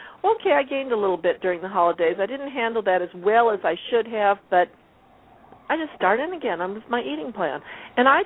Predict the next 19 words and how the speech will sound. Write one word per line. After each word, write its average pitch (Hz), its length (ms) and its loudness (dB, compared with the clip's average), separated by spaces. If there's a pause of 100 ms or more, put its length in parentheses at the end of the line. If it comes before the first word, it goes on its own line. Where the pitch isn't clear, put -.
tell 302 160 2
people 262 500 -4
it's 240 140 -4 (120)
sort 285 200 2
of 311 120 -6
the 214 120 -6 (100)
same 220 400 0
with, 185 240 4 (840)
with, 240 180 4 (220)
um, 226 460 0 (200)
drinking. 285 500 -2
You 220 60 -6
know, 269 220 2
you 247 200 -8
can 247 200 -10
get 269 180 2
into 262 260 -4 (120)
a, - 240 0
just 269 140 -4